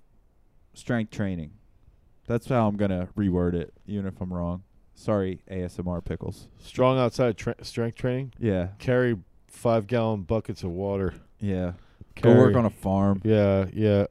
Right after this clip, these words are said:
Speaker 2: I mean, running hills, uh, uh, jumping, uh, carrying logs. Um,
Speaker 1: Pick things up and put them
Speaker 2: yeah,
Speaker 1: down.
Speaker 2: just do, like,
Speaker 1: <laughs>
Speaker 2: really hard labor. Dude, one thing I think that has always,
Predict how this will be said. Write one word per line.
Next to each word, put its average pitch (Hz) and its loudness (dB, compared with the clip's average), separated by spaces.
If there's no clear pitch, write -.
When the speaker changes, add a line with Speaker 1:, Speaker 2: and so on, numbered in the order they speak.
Speaker 2:
I 123 2
mean, 127 -4
running 120 4
hills, 110 2
uh, 92 0
uh, 101 -2
jumping, 104 -2
uh, 101 0
carrying 104 0
logs. 95 0
Um, 90 -2
Speaker 1:
Pick 110 -6
things 95 -10
up 92 -8
and 87 -10
put - -6
them 87 -6
Speaker 2:
yeah, 113 2
Speaker 1:
down. 104 -2
Speaker 2:
just 131 -2
do, 156 8
like, 131 6
Speaker 1:
<laughs> - -6
Speaker 2:
really 131 6
hard 123 4
labor. 120 4
Dude, 113 4
one 131 4
thing 151 0
I 139 2
think 131 -6
that 123 0
has 107 -6
always, 113 2